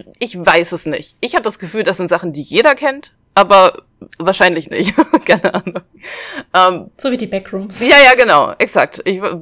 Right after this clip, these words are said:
Speaker 1: ich bin halt auch in einem Haushalt aufgewachsen, wo halt super viel Science Fiction und so geschaut wurde und Sci-Fi und Ho-, Cosmic Horror hängen ja manchmal schon so ein bisschen miteinander zusammen. Ähm, von daher kannte ich die Sachen alle, aber keine Ahnung. Beispiele für Cosmic Horror, zum Beispiel Der Nebel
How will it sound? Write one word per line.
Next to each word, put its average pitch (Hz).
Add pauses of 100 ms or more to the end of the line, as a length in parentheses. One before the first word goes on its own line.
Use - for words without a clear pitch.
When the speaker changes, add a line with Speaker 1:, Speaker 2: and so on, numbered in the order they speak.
(180)
Speaker 1:
ich 190
bin 233
halt 302
auch 208
in 208
einem 170
Haushalt 196
aufgewachsen, 196
wo 190
halt 175
super 220
viel 208
Science 165
Fiction 220
und 196
so 170 (200)
geschaut 165
wurde 208
und 165
Sci-Fi 185
und 156
Ho-, 160 (180)
Cosmic 190
Horror 180
hängen 190
ja 170
manchmal 175
schon 185
so 156
ein -
bisschen 196
miteinander 175
zusammen. 180 (640)
Ähm, 151 (320)
von 185
daher 185
kannte 185
ich 190
die 214
Sachen 190
alle, 180
aber 160 (720)
keine 190
Ahnung. -
Beispiele 269
für 220
Cosmic 185
Horror, 135
zum 170
Beispiel 190
Der 226
Nebel 208